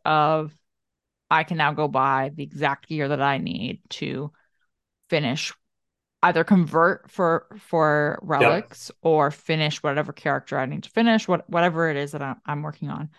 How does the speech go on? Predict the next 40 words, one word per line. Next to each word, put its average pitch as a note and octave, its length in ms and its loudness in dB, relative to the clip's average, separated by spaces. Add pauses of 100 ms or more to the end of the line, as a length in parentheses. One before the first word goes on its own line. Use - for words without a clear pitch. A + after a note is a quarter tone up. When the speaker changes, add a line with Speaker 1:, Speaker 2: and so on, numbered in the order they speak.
(380)
Speaker 1:
The, F#3 300 2
the F#3+ 80 -2
thing A3+ 320 4
that C#4 200 4
I F3 540 -2 (720)
I'm F3+ 80 -4
curious F#3+ 560 2
about, D3+ 280 0
and E3 80 -4
I'm D#3 120 -2
not F#3+ 220 4
saying A3 220 0
that G#3+ 100 2
I F#3 100 2
don't F3 560 -2
like F#3+ 300 -2
this, C#3 220 -4
I'm C#3+ 100 -6
saying D3+ 260 -6
I'm C#3+ 180 -6
genuinely G#3 560 2
curious D#3+ 460 -2
because D#3+ 240 -10
I C#3 60 -4
haven't E3 340 -2
figured, D#3 320 -8 (300)
we F3 320 0
don't F#3+ 240 6
know F3+ 160 6
what F3 180 0
the - 160 -12
impact D#3 420 -8
of D3+ 80 -12
this D3 120 -6
is C3 140 4
Speaker 2:
Yeah. - 40 -10
Speaker 1:
going D3 200 -6
to D#3 100 -8
be D3 260 -6
yet. - 300 -6